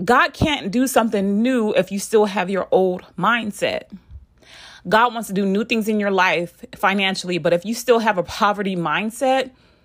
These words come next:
it's hard for him to work with that. You can't even step out on faith because you're just so worried about, "But can I afford that? But can I afford to do this?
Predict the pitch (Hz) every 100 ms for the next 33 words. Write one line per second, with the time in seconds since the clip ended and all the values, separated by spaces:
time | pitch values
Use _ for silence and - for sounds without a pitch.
0 | _ _ _ _ _ _ _ - 254 -
1 | 302 311 - 277 269 247 202 202 254 254
2 | 170 - 131 143 - - _ _ _ _
3 | _ _ - 220 285 311 269 254 233 214
4 | - _ _ _ - - 226 220 220 202
5 | 208 - 220 208 208 185 196 185 180 180
6 | 202 196 - 202 180 190 196 185 180 165
7 | - - - - - - 190 208 240 208
8 | 185 - 196 190 185 185 - - - _
9 | _ _ - - 190 240 233 202 196 208
10 | 196 190 170 170 151 - 196 -